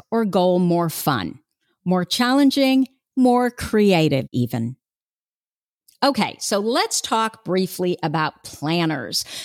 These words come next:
The plan for using a planner.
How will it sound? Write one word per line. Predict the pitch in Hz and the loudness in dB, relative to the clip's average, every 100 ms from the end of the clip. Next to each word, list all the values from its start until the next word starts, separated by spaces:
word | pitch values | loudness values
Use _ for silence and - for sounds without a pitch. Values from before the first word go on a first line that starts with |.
| - _ | -18 _
The | 180 | -4
plan | - - 269 330 339 339 | -4 -2 2 4 4 4
for | 311 190 175 | 2 0 0
using | 170 226 269 240 247 233 - | 2 4 4 4 2 0 0
a | 202 196 | 0 -2
planner. | - 180 165 131 - - | -4 -2 -2 -4 -8 -14